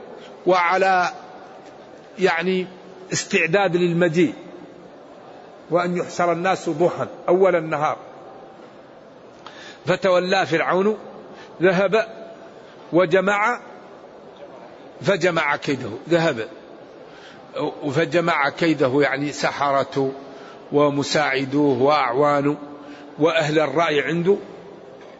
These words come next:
ثم أتى، أتى بما عنده من السحرة، قيل جاء بسبعين، وقيل باثنى عشر ألف،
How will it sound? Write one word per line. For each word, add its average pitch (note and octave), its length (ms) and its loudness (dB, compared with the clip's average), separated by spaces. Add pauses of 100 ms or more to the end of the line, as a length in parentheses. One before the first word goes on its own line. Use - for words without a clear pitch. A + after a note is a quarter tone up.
(340)
ثم E3 280 2
أتى، C3+ 320 -4 (1900)
أتى F3+ 300 0
بما F3 240 2
عنده E3 440 0
من E3 240 2
السحرة، D#3 520 -2
قيل E3 360 2
جاء D#3+ 280 2
بسبعين، D3 680 -2 (800)
وقيل E3+ 420 4
باثنى D#3 280 0
عشر E3 420 -2
ألف، D#3+ 300 -6